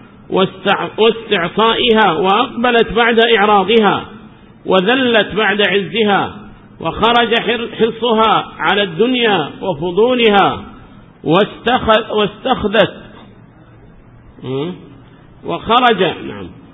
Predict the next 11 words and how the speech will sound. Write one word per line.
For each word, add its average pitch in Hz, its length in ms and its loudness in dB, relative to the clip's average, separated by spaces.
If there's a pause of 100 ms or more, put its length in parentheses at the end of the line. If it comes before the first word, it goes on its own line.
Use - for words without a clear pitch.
(100)
"وخرج 247 540 0
حرصها 220 840 0
على 208 280 0
الدنيا 214 680 -2 (140)
وفضولها، 190 1000 0 (400)
واستخ-، 220 840 0
واستخذت 208 720 0 (560)
ب-"، 160 180 -14 (600)
هكذا 156 260 -2
عندكم، 117 420 -2 (1700)
م? 214 180 -6